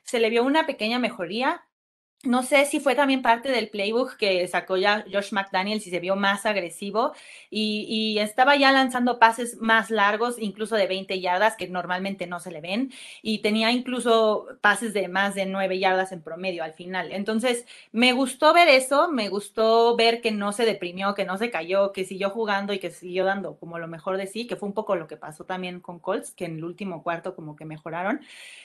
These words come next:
Que te digo, no sé si va de la mano con que el playbook en general como que lo abrieron y, y trataron de, de mejorar, pero sí, sin duda lo más preocupante es este inicio flojo que tuvo, este inicio de este cuarto con ese pick six, en donde realmente de ahí ya Miami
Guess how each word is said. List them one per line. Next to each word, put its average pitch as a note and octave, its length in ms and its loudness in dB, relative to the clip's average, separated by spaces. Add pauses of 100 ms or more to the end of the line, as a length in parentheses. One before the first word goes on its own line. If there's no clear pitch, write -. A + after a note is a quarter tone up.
(100)
Que A3+ 100 4
te A3+ 100 8
digo, A#3 220 8
no A#3 140 4
sé C4 120 0
si C4+ 120 -2
va G#3+ 120 10
de A#3 80 10
la G#3 120 6
mano G3+ 300 0
con G3+ 140 -2
que F#3+ 80 -6
el F3 100 -4
playbook G3 340 -2
en E3+ 120 -6
general F#3 480 -2 (220)
como A3+ 220 0
que G3 100 2
lo F3+ 100 4
abrieron G3 480 4
y, F#3 240 -4
y F#3+ 60 -8
trataron F#3+ 500 0
de, E3 260 -4
de F3 120 -6
mejorar, F3+ 500 0 (240)
pero A#3+ 260 8
sí, C#4+ 220 2
sin B3 180 0
duda D4 200 8
lo C#4 100 4
más A3+ 240 4
preocupante G3+ 760 -2
es G3+ 120 -4
este G#3+ 240 -4
inicio F#3+ 460 -4
flojo G3+ 680 -2
que F#3+ 100 -4
tuvo, F#3 500 -4 (600)
este G#3 220 -4
inicio A3 380 2
de G#3 100 0
este F#3+ 180 -2
cuarto G3+ 320 4
con F#3+ 180 -2
ese F#3 200 -4
pick G3+ 220 -6
six, G#3 300 -4
en G3 120 -2
donde F#3 280 -2
realmente G#3 500 2
de F3+ 100 -2
ahí F#3 300 -4
ya F#3+ 260 4
Miami F#3 540 -4